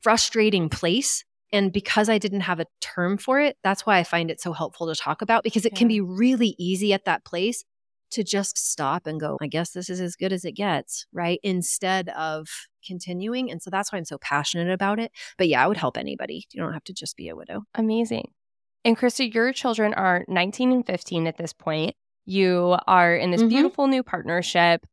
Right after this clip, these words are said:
Speaker 2: What are some goals that you have in life right now? Whether it's in your business or your personal life, what are some things that you're excited about and working on?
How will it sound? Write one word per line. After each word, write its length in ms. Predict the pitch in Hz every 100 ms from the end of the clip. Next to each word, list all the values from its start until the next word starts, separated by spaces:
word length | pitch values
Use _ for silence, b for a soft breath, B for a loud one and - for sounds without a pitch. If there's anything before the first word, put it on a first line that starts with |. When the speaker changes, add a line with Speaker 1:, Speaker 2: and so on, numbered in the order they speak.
| _ _
Speaker 2:
What 220 | 190 214 302
are 120 | 523
some 280 | - 415 302
goals 420 | 208 202 220 -
that 100 | 226
you 160 | 196
have 240 | 196 180 175
in 140 | 170
life 360 | 165 165 - -
right 220 | 180 165
now? 320 | 160 - - - _ _ _ _
Whether 340 | 190 185 180 180
it's 160 | 175
in 80 | 175
your 100 | 180
business 560 | 277 277 302 285 277 -
or 80 | 196
your 100 | 190
personal 400 | - 254 269 247
life, 240 | 240 240 254
what 120 | 262
are 40 |
some 200 | 262 294
things 240 | 269 254 226
that 100 | 190
you're 160 | 185
excited 420 | 185 - 175 165
about 220 | 185 160 -
and 100 | 160
working 300 | - - -
on? 180 | 226